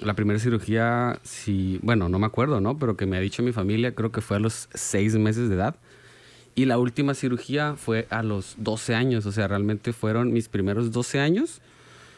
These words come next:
eh, pues, cirugía tras cirugía, fueron ocho en total, recuperación, hospital,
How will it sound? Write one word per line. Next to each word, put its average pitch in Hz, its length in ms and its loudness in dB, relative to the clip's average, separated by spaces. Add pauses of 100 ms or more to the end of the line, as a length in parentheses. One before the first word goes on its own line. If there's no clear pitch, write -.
(180)
eh, 95 720 2
pues, - 360 -6 (240)
cirugía 101 440 0
tras 107 180 -2
cirugía, 113 420 0
fueron 107 320 2
ocho 107 240 0
en 107 80 0
total, 110 460 0
recuperación, 104 880 -4
hospital, 98 840 -4